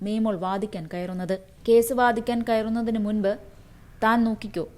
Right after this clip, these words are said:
തന്റെ കേസ് തള്ളിക്കാണിച്ചു തരാം. താൻ ഈ കേസ് ജയിക്കാൻ പോകില്ല. കോടതി കയറി ഇറങ്ങി നടക്കേണ്ടി വരുമെന്നത് എതിർകക്ഷി വക്കീൽ പറഞ്ഞത് കേട്ടാണ് മെയ്മോൾ അന്ന് വാദിക്കാൻ കോടതിയിലേക്ക് കയറുന്നത്."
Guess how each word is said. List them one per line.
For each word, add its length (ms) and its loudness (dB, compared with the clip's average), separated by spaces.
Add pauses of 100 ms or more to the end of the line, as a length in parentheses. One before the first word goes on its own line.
(220)
തന്റെ 240 0
കേസ് 240 -2 (240)
തള്ളിക്കാണിച്ചു 640 -2
തരാം. 200 0 (440)
താൻ 200 4
ഈ 160 2
കേസ് 240 4 (180)
ജയിക്കാൻ 560 0
പോകില്ല. 460 0 (300)
കോടതി 420 2
കയറി 360 2
ഇറങ്ങി 300 0
നടക്കേണ്ടി 500 -2
വരുമെന്നത് 600 -2 (360)
എതിർകക്ഷി 560 2
വക്കീൽ 380 0
പറഞ്ഞത് 320 -2
കേട്ടാണ് 680 -4
മെയ്മോൾ 360 0
അന്ന് 160 -2 (140)
വാദിക്കാൻ 580 -2
കോടതിയിലേക്ക് 680 0
കയറുന്നത്." 480 -2